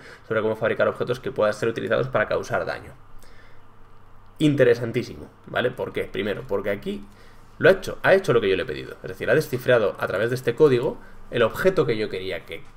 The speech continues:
sacara, que era en este caso la bomba, ¿no? Eh, entonces, eh, ahí lo ha decodificado bien, me ha dicho que está hecho. Cuando le he pedido que me ayude a fabricarlo,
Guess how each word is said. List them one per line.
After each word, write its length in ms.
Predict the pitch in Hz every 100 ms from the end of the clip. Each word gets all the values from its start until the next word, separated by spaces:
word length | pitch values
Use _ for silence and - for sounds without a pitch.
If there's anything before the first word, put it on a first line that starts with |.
| - -
sacara, 480 | - 156 175 95
que 80 | -
era 80 | 85
en 40 |
este 140 | 82 -
caso 220 | - 113
la 80 | 87
bomba, 280 | 80 62 62
¿no? 160 | - - - - - -
Eh, 440 | 120 104 101 95 95 92 -
entonces, 440 | - - 107 -
eh, 300 | - 92 78 - -
ahí 160 | - 131
lo 120 | 170
ha 20 |
decodificado 560 | 165 160 147 131 139 139
bien, 240 | 175 214
me 80 | 220
ha 40 | 95
dicho 260 | 85 117
que 60 | -
está 220 | - 170
hecho. 280 | 196 214 226
Cuando 200 | 117 101
le 60 |
he 20 | 101
pedido 220 | 127 127
que 80 | 123
me 80 |
ayude 220 | 117 123 117
a 40 |
fabricarlo, 680 | - 120 120 156 143 -